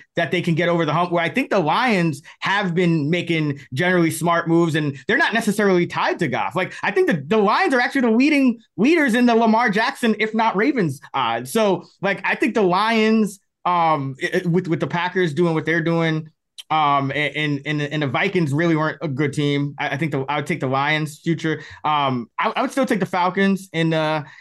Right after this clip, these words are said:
in the South. I, I think the Panthers are gonna be more mediocre, and I don't, I don't, again, not a, not a coaching staff or, or front office that I really have any, any faith in. Whereas I think the Falcons, it's either they're gonna, they're gonna switch, e-, like, they're gonna either switch coaching staffs or front offices,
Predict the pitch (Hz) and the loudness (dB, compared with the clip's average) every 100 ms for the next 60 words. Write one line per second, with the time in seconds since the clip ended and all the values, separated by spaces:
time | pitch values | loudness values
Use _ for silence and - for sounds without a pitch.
0 | _ _ 180 175 170 180 170 175 170 151 | _ _ -2 0 0 -2 0 0 -2 -4
1 | 165 147 175 240 196 185 180 180 170 156 | -2 -4 0 0 0 0 0 0 0 0
2 | 156 151 156 143 151 143 147 156 143 135 | 0 0 0 0 2 2 0 0 -2 -2
3 | 139 151 147 139 143 143 135 143 123 120 | -2 -2 -2 -2 -4 -4 -4 -2 -2 -4
4 | 156 151 151 151 151 156 147 147 160 147 | -4 -4 -4 -4 -4 -4 -4 -4 -2 -2
5 | 135 - _ _ - 131 139 151 135 135 | -4 -10 _ _ -8 -6 -6 -4 0 0
6 | 139 143 147 131 139 131 131 131 131 123 | -2 -4 -2 -2 -2 -2 -2 -2 -2 -4
7 | _ _ _ _ _ - 151 - 202 165 | _ _ _ _ _ -12 -12 -4 0 0
8 | 139 156 175 202 214 214 - 165 160 147 | 0 -2 0 2 0 -2 -2 0 0 -2
9 | 151 180 165 139 165 165 165 165 156 156 | -2 -2 -2 -2 0 -2 0 -2 -2 -6
10 | _ _ - 165 185 190 180 170 165 170 | _ _ -6 -2 2 2 2 2 0 0
11 | 156 143 135 _ _ _ _ _ _ - | 0 -2 -6 _ _ _ _ _ _ -2
12 | 202 220 - - 180 196 - 214 226 185 | 0 0 -2 0 0 -2 -2 -2 0 -4
13 | - 180 - 175 202 202 202 180 - 185 | -4 -4 -2 0 0 2 2 0 0 -4
14 | 180 - 185 185 175 180 175 170 156 147 | -2 -2 0 0 -2 0 0 -2 -4 -2
15 | 170 165 165 165 160 151 | 0 0 -2 -4 -4 -4